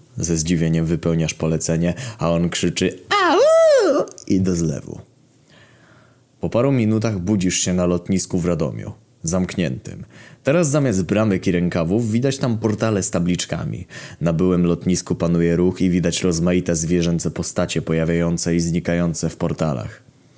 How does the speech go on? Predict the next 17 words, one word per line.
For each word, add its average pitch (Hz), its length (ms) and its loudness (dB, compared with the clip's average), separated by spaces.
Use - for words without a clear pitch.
„To 139 80 -2
co, 82 480 0
zaczynamy?” 143 960 2
pyta 78 220 -4
kot. - 340 -6
„Tak 113 200 0
w 123 40 4
ogóle 127 340 4
jestem 123 360 0
Temi.” 98 500 -2
Wchodzimy 82 500 -4
w - 80 -12
portal 82 380 -2
z - 100 -2
tabliczką 85 600 -2
Dealer's 87 440 2
Den. 80 300 -2